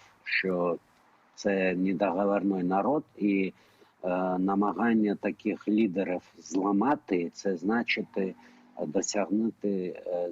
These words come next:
цілі стосовно зла-, зламати народ, а цього не виходить.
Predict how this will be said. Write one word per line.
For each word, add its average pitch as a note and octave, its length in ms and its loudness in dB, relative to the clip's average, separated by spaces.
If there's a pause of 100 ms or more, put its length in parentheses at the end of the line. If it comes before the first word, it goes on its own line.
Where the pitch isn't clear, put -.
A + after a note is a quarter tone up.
цілі G#2 680 0
стосовно G2+ 800 -2
зла-, F#2 520 -4
зламати F#2+ 580 -2
народ, F#2 400 -2 (220)
а D#2 220 -4
цього G2 380 -4 (480)
не G2 160 -2
виходить. - 520 -6